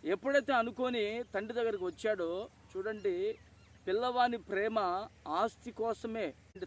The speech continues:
తండ్రి ప్రేమ చూడండి, ఆ పిల్లవాని కోసము. ఇక్కడ పిల్లవాడు అంటే దేవుని సంఘమైనటువంటి మనము,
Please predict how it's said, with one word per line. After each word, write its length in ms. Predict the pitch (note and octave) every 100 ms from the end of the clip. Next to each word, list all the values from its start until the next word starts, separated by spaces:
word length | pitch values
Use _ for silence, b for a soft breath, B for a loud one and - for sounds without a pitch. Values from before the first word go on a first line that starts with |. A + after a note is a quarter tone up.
| -
తండ్రి 260 | F#3 G#3+
ప్రేమ 320 | - A3+ A3 G#3+ G3+
చూడండి, 460 | G3 G3 E3+ G3 - - - -
ఆ 120 | C#3+ D3+ -
పిల్లవాని 520 | F#3+ A3 G#3+ G#3 G3
కోసము. 760 | - E3+ E3+ - D#3+ E3 D#3 B2 - - -
ఇక్కడ 180 | - F3+
పిల్లవాడు 640 | - F#3 A3 A3+ A3+ G#3
అంటే 340 | G3 F3+ G#3 A3+
దేవుని 520 | D#3 F#3 A3 A3 G#3
సంఘమైనటువంటి 880 | - F3 F3 E3+ F3+ E3+ F3 D3+ E3+
మనము, 540 | C#3 C#3+ F3 D#3 D3